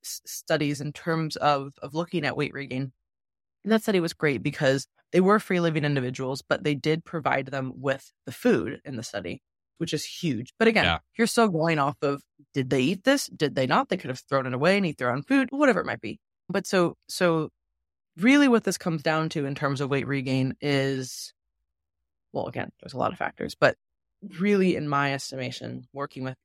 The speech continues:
Speaker 1: for all these years, comes down to this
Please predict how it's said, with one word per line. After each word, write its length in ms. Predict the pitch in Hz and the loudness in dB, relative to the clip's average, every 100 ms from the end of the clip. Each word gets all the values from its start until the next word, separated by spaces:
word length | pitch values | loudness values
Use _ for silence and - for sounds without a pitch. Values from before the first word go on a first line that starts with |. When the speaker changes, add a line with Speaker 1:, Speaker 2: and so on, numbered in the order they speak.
| _ - | _ -20
Speaker 1:
for 260 | - - | -8 -2
all 100 | 135 | -2
these 180 | 131 127 | -2 -6
years, 240 | 131 131 - _ _ _ _ | -6 -6 -12 _ _ _ _
comes 300 | - 180 185 | 2 4 6
down 320 | 160 147 147 | 4 2 0
to 340 | 135 - 139 135 | -4 -6 -6 -6
this 340 | 127 139 - | -4 -4 -4